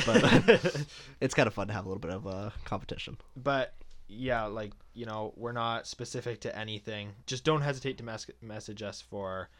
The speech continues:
Speaker 2: any questions and send us your stories, send us your photos,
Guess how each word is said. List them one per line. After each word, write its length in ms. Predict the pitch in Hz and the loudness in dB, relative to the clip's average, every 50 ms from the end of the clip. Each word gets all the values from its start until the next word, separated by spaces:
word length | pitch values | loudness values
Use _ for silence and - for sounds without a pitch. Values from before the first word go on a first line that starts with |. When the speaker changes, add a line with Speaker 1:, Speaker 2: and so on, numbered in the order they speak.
| - - - - - - | -20 -20 -20 -20 -18 -14
Speaker 2:
any 160 | 95 101 98 | -12 -10 -10
questions 680 | - - - 95 92 - - - 95 92 92 95 - - - | -10 -8 -8 -8 -8 -8 -10 -12 -12 -12 -12 -12 -14 -14 -14
and 160 | 98 98 98 | -14 -12 -10
send 160 | - 113 104 104 | -8 -6 -6 -6
us 140 | 92 - | -6 -6
your 80 | 113 107 | -6 -6
stories, 580 | - - 113 107 104 104 104 104 101 101 101 - | -4 -2 0 0 2 2 0 0 -2 -4 -6 -6
send 220 | - - 107 104 | -8 -8 -6 -6
us 120 | 98 - | -6 -8
your 100 | - 104 | -10 -10
photos, 640 | - - 123 127 131 127 127 127 127 131 127 - - | -4 0 2 4 4 6 6 4 4 2 0 -4 -10